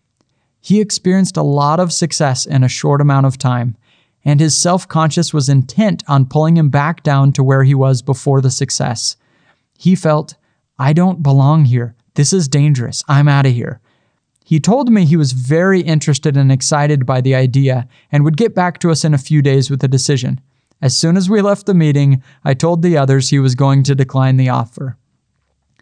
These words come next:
I knew the anaconda had lost his stomach for further success.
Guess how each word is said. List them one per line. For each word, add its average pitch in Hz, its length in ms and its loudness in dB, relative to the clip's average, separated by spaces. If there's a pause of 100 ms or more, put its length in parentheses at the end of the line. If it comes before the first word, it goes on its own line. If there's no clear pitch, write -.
(280)
I 156 200 0
knew 165 400 2
the 143 240 2
anaconda 170 640 0
had 143 220 0
lost 135 380 0
his 151 160 -2
stomach 131 340 0
for 139 160 -2
further 131 380 0
success. - 640 -6